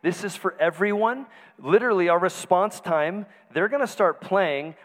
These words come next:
We're not having a prayer team. We're like, don't go get your kids. You, you are not dismissed yet, <laughs> okay? For the next seven minutes, response time is leave your chair and start walking around back there, okay? We've got leaders at every table. This is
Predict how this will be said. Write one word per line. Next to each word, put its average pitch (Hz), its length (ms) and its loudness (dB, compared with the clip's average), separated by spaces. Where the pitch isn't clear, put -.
We're 165 100 2
not 214 160 2
having 220 220 -2
a 180 40 -4
prayer 180 340 -2
team. 147 400 -10
We're 156 160 -2
like, - 340 -6
don't 190 180 2
go 233 80 -2
get 214 200 -8
your 185 80 -8
kids. 139 260 -4
You, 147 80 -14
you 180 200 -2
are 147 100 2
not 156 400 -4
dismissed 190 560 -12
yet, 98 220 -16
<laughs> - 100 -20
okay? 190 420 -2
For 180 140 0
the 180 100 4
next 233 240 -2
seven 208 520 0
minutes, 175 520 -4
response 180 640 0
time 180 320 0
is 151 280 -4
leave 175 440 -8
your 277 160 -4
chair 151 640 -2
and 190 140 -4
start 247 320 0
walking 220 280 2
around 220 280 0
back 165 240 2
there, 120 180 -2
okay? 175 240 -2
We've 185 200 -4
got 175 220 4
leaders 208 400 -6
at 190 100 0
every 185 200 -4
table. 139 460 -4
This 233 240 -4
is 262 200 -8